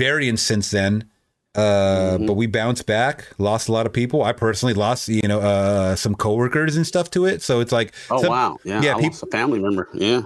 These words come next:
Speaker 1: Yeah, see? So, you know, people really
Speaker 2: Mm-hmm.
Speaker 1: did get affected. And, you know, jumping back to this, that's where we start in April of twenty twenty. So it's already been damn near a couple of weeks.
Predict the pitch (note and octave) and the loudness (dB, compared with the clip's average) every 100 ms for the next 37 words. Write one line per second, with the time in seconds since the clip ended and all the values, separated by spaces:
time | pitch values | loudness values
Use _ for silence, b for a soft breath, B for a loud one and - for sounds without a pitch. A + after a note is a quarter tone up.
0 | - A#2 D#3+ C3+ A#2+ C3+ C#3+ B2 A2+ G2 | -2 0 0 0 -2 -2 0 0 0 0
1 | A#2+ A#2 E3 E3 A2+ B2 C#3+ C3 B2 - | -2 0 0 0 0 0 0 0 -2 0
2 | C3+ - B2 A#2+ B B B B A#2 B2 | -4 0 -2 -2 B B B B -2 0
3 | B2 B2 B2 A#2 B B C#3 A#2 G#2+ B2+ | 2 2 0 -2 B B 0 0 0 0
4 | B2 A#2+ A2+ - G2 D#3 F3+ D3 C#3 D3+ | 0 0 -2 -4 0 0 0 -2 0 0
5 | C3 - D3+ C3 G2 - _ C3+ A#2+ B2+ | 0 -2 0 0 -2 -10 _ -2 0 0
6 | D3+ D#3+ D#3 A#2+ - B2+ B2 B2+ B2 - | 0 2 0 0 -2 0 2 0 -2 -4
7 | A#2+ A2 G2 A2 C3+ C3+ B2 B2 A#2 - | 0 0 0 0 0 0 0 -2 -4 -8
8 | A2 G#2+ C3 A2 B2 C3 B2 G#2+ B2+ G#2+ | -16 -8 -4 0 0 2 0 0 -2 0
9 | G2+ A#2+ A2 - | 0 0 -2 -6